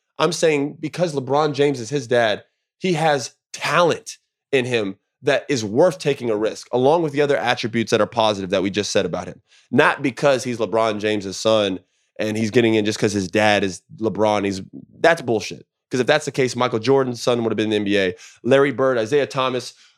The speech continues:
uh, Wilt Chamberlain, Bill Russell, all these motherfuckers had kids, bro. Every G M and coach and president and owner in basketball have kids that bounce a basketball and wanna play in the N B A. If it was a political league, people like the owner's kids would be in the league playing.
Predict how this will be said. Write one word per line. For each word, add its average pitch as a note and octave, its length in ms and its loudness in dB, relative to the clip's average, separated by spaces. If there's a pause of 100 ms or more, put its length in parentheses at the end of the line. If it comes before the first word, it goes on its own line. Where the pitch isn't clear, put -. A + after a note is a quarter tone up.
uh, G#2+ 240 4
Wilt D3 200 2
Chamberlain, C#3 320 0
Bill D3+ 160 4
Russell, D3 260 2
all G#3+ 280 2
these G3 180 0
motherfuckers E3 340 0
had D#3 200 0
kids, B2 280 0
bro. A2 320 0 (320)
Every F3+ 280 2
G F3 280 0
M F#3 260 2
and D#3 140 -2
coach F3 320 0
and C#3 160 -4
president E3+ 440 0
and D3 180 2
owner G#3 320 4
in F#3+ 100 -2
basketball F3 480 0
have D3+ 200 -2
kids D#3+ 260 -4
that C#3+ 180 0
bounce D3+ 300 2
a - 20 0
basketball D#3 520 2
and D#3 60 2
wanna D3 140 2
play D3+ 140 0
in C#3 80 0
the C3+ 60 2
N B2+ 100 0
B A#2 100 2
A. F2+ 200 -2 (240)
If C3 120 0
it - 0 -
was D#3 140 0
a D3 40 0
political F3 560 2
league, B2+ 400 0 (360)
people F#3 320 0
like E3 320 0
the D#3 160 4
owner's D3 480 0
kids A2+ 340 -4
would B2 140 0
be B2 140 2
in A2+ 80 2
the A2 80 2
league G#2 260 -2
playing. G2 420 -4